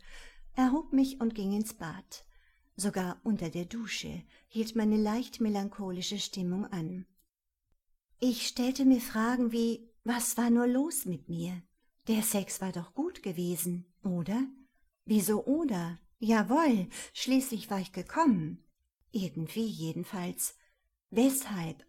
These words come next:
also fühlte ich mich immer noch ausgehungert, und das bei gleichzeitiger totaler Unlust, es noch einmal mit diesem Frankie zu machen?“ Am Hotelfrühstücksbuffet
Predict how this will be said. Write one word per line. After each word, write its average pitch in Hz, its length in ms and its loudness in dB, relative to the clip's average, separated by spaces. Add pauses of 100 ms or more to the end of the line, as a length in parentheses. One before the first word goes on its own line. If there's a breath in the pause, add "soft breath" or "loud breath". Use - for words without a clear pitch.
also 208 300 0
fühlte 277 380 -2
ich - 180 -8
mich 233 260 -2
immer 254 240 6
noch 262 180 6 (100)
ausgehungert, 170 840 -6 (580 soft breath)
und 262 200 2
das 294 200 0
bei 240 140 -2
gleichzeitiger 214 1040 -4
totaler 202 880 -2
Unlust, 175 640 -4 (420 soft breath)
es - 180 -4
noch 175 260 -4
einmal 190 380 0
mit 170 280 -4
diesem 170 420 -4 (100)
Frankie - 600 -4
zu - 160 -8
machen?“ 185 520 -8 (1400)
Am 277 260 8
Hotelfrühstücksbuffet 240 1600 -2